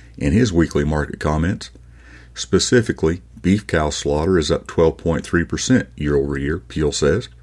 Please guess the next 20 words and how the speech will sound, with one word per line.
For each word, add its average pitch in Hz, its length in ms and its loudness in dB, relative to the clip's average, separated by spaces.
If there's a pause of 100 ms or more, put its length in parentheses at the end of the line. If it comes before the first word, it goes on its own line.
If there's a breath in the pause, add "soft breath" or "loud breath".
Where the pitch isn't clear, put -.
(580 loud breath)
He 90 160 2
explains 92 760 0
if - 260 -4
beef 104 260 0
cow 85 220 0
slaughter 80 560 -2
were 78 180 0
to - 140 -8
decline 87 600 -2
to - 200 -10
equal 98 460 0 (160)
year-ago 85 500 4
levels 71 480 0 (180 soft breath)
for - 200 -4
the 71 100 2
remaining 78 560 2
weeks 69 260 -4
of 64 120 -4
the 69 80 -4
year, 82 280 0